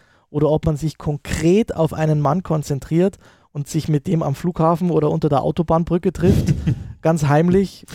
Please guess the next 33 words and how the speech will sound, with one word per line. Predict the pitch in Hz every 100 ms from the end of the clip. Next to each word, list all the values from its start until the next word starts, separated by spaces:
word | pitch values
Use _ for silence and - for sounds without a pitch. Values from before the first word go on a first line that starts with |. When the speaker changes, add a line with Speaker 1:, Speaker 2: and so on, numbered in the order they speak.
| 160
Speaker 1:
mit | 165
Kapuzenpulli | - 160 180 190 202 160 190 190 185
und | 160
Sonnenbrille | - 165 185 160 175 180 180
und, | 160 160 160 -
äh, | 147 151
F | 156
F | 175 -
P | 160
zwei | 165 190
Maske. | 170 165 196 226 - _ _ _ _ _ _ _ _ _ _ _
Speaker 2:
Jetzt | 107 110
wissen | 127 120
Speaker 1:
Das | 165
Speaker 2:
wir |
Speaker 1:
ist, | 104
Speaker 2:
alle, | 110 101
wie |
es | 104
abläuft. | 95 95 90 101
Speaker 1:
das | 165 160
ist | 170
ja | 175
eine, | 170 170 165 160 156
das | 156 156
ist | 160
ja | 175
eine | 156
andere | 147 196 151
Nummer. | 143 131 107 _ _ _ _ _ _ _ _ _ _
Also | - 131 120 120 107 _ _ _ _
so | - 175
konkret, | - 143 - 135 160 170